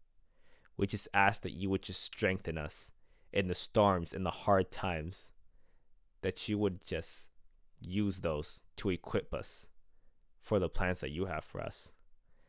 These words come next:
We thank you, Lord Jesus, now and forever.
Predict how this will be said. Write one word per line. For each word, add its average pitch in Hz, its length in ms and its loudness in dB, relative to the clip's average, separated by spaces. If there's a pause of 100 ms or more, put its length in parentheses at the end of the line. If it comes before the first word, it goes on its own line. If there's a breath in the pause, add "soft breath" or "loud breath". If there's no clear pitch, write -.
(420)
We 87 80 0
thank 92 320 0
you, 95 80 0
Lord 87 280 2
Jesus, 80 580 -4 (1040)
now 90 280 2
and 87 120 0
forever. 73 480 -4